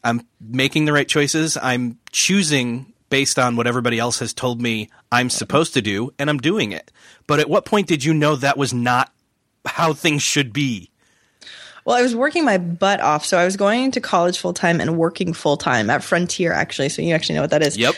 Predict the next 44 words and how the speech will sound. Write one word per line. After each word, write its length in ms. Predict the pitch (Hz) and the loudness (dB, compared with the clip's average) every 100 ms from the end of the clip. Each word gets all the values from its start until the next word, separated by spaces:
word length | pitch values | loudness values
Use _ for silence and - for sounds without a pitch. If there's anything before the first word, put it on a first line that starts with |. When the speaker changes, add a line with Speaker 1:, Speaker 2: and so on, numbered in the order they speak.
| - | 0
Speaker 2:
Uh, 260 | 214 202 - | 2 2 0
so 240 | - 240 | 0 0
I 220 | - 208 | 2 2
worked 500 | 208 196 233 233 - - - | 0 0 0 -2 -8 -12 -2
a 100 | 190 | 0
lot. 640 | 185 165 151 160 185 - - | 0 0 0 2 0 -4 -4
I 80 | 196 | -2
didn't 220 | 196 233 | 0 -2
have 200 | 233 208 - | -2 -2 0
any 300 | 202 226 226 | 2 2 2
time 260 | 233 202 | 2 2
for 100 | 202 | 0
myself. 460 | 185 175 - 185 175 | 0 0 2 0 0
I 60 | |
felt 200 | 180 190 | 0 0
like 160 | - 196 | 0 2
I 60 | 180 | 2
was 100 | 180 | 0
burning 540 | - 175 180 175 170 | -2 0 2 0 0
the 120 | 180 | -2
candle 280 | - 185 170 | 0 2 2
at 120 | 156 | 2
both 280 | 170 151 - | 2 0 2
ends. 380 | 135 165 160 - - - - | 2 2 -2 -6 -12 -12 -2
And, 300 | 226 220 - - | 2 2 -2 0
and 280 | 254 233 - | 0 0 0
don't 140 | 262 269 | 0 0
get 80 | 247 | -2
me 80 | 202 | 0
wrong, 240 | 202 208 | 2 2
I'm 120 | 185 | 0
all 220 | - 202 | 2 2
about 320 | 196 185 180 - - | 4 2 2 -2 -4
hard 240 | 185 165 | 0 2
work, 340 | 165 277 - _ | 0 -2 -8 _
right? 280 | 156 180 - - - - | 0 0 -2 -20 -10 0
Uh, 320 | 180 175 104 | 2 4 2
you 160 | 170 175 | 0 -2
need 180 | 175 180 | -2 -2
hard 160 | 175 | 0
work 200 | 160 180 | 0 0
to 80 | - | -4
see 200 | 190 180 | -4 -2
success. 520 | 185 - - 196 269 | -4 -4 0 2 0